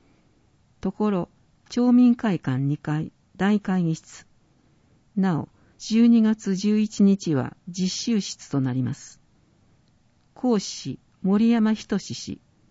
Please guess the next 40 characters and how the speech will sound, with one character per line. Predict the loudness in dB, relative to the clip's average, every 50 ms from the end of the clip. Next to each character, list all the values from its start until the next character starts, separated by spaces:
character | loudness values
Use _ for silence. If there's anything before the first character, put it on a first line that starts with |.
| _ _ _ _ _ _ _ -4
日 | 0 0 0 2
本 | 2 0 2 2 0 -2
福 | -6 -6 -6 -6
祉 | -6 -4 -4 -2
大 | 0 0 0 0
学 | -2 -2 -6 -8 -14 -16 -12 -4
元 | -2 -2 -2 -2 -4 -8 -10 -12
教 | -10 -8 -6 -4 -4 -2
員。 | -2 -2 -2 -4 -6 _ _ _ _ _ _ _ _ _ _ _ _ _ _ _ _ -4
持 | -2 -2
ち | -2 0 2 2
物、 | 2 2 0 -2 -6 -10 -12 _ _ _ _ _ _ _
ハ | -10 -8
サ | -4 -2 0 0
ミ、 | 0 0 -2 -6 _ _ _ _ _ _ -6
の | -4 -2 -2
り、 | -2 -4 -6 -8 _ _ _ _ _ _ _ _ 0
鉛 | 2 4 4 2 0
筆、 | -4 -10 -10 -10 -10 -10 -10 -10 _ _ _ _ _ _ _ -12
定 | -6 -2 0 0 0 0
規 | -2 -6 -12 -16 -16 _ -18
十 | -14 -8 -4 -4 -4 -2
五 | -4 -4 -4
セ | -2 -2 -2
ン | -2 -4
チ | -6 -6 -6 -6 -6
以 |
上。 | -6 -10 -14 -14 -16 _ _ _ _ _ _ _ _ _ _ _ _ _ _ _ _ _ -4
な | -2 -2 -2 -2
お、 | -4 -6 _ _ _ _ _ _ _ -6
第 | -2 2 2 4 4
二 | 4 2 0
回 | 0 0 0 2 2 2
以 | 0
降 | 0 -4 -4 -2 -2
の | 0 0
持 | 0 -2 -2
ち | -2 0 0
物 | 0 0 0 -2 -4
は | -6 -10 -12